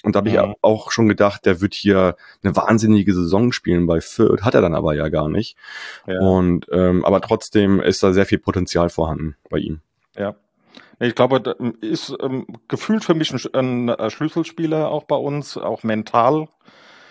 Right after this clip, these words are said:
Speaker 2: Und von der Seite aus hoffe ich natürlich, dass er einerseits Samstag, ähm,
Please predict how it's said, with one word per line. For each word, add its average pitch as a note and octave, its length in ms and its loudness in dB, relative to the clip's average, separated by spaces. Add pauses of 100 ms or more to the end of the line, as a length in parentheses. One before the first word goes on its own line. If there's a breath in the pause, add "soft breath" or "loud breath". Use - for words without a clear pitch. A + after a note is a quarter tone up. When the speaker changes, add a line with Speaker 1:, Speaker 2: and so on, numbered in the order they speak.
(200 soft breath)
Speaker 2:
Und A2+ 380 -2
von A2+ 240 -8
der A#2+ 180 0
Seite A2 380 -2
aus G#2+ 340 -6
hoffe A2+ 160 -6
ich A#2+ 100 -10
natürlich, G#2+ 460 -8
dass G#2+ 220 -6
er G#2 240 -4
einerseits G#2 520 -6
Samstag, G#2+ 720 -4
ähm, G2+ 720 -8